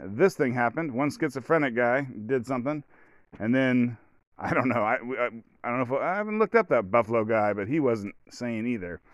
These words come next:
Anyways, so basically, apparently there's nothing in between, 'cause I'm sure they would have mentioned it.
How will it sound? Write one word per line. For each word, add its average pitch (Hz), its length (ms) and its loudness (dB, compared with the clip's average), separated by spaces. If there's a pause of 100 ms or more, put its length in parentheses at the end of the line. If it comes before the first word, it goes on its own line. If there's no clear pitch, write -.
(300)
Anyways, 127 580 2 (600)
so 139 140 -4
basically, 160 300 8
apparently 196 360 6
there's 151 160 6
nothing 147 300 6
in 139 80 6
between, 127 360 2
'cause 107 140 -8
I'm 120 80 0
sure 160 180 0
they 135 80 4
would 127 140 4
have 120 60 0
mentioned 98 400 -2
it. - 120 -16